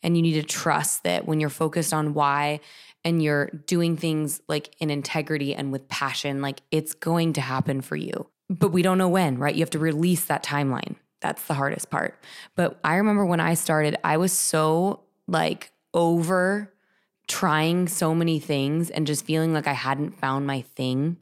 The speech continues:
Like, I feel like, you know, I'd owned my own business before. I'd worked for people. I'd worked for corporate. I'd worked in restaurants. I worked at, like, I worked in, like, ten different industries. And I was like, "Is this just gonna be another thing?"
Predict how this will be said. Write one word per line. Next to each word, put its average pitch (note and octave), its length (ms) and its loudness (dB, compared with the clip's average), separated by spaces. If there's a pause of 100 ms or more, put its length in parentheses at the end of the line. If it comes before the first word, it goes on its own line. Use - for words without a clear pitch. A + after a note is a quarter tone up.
(560)
Like, F3+ 160 -2
I E3+ 80 2
feel F3 260 2
like, D#3 300 2
you D3+ 80 -2
know, C#3+ 120 0
I'd C#3+ 160 -2
owned C#3+ 180 -2
my D3+ 120 0
own F3 120 2
business G3 320 0
before. D#3 760 0 (400)
I'd D#3+ 200 -4
worked D#3+ 260 0
for E3+ 100 0
people. E3 460 0
I'd C#3+ 180 0
worked D3 160 -4
for E3+ 140 -4
corporate. D#3+ 640 0
I'd D3+ 200 -6
worked D3+ 200 -2
in E3 120 -2
restaurants. D3+ 920 -4
I E3 120 -2
worked D3+ 280 -2
at, E3 180 -4
like, E3 100 -2
I E3+ 100 0
worked F3+ 240 -2
in, G3+ 80 0
like, F3+ 180 0
ten D#3+ 360 0
different D#3 360 -2 (220)
industries. F#3+ 720 0 (360)
And G#3 140 -2
I F3 40 2
was E3+ 100 0
like, E3+ 160 -2
"Is D#3+ 100 0
this F#3 100 0
just A3 180 -2
gonna A#3 160 0
be G#3 160 0
another D3+ 480 0
thing?" D3 480 -2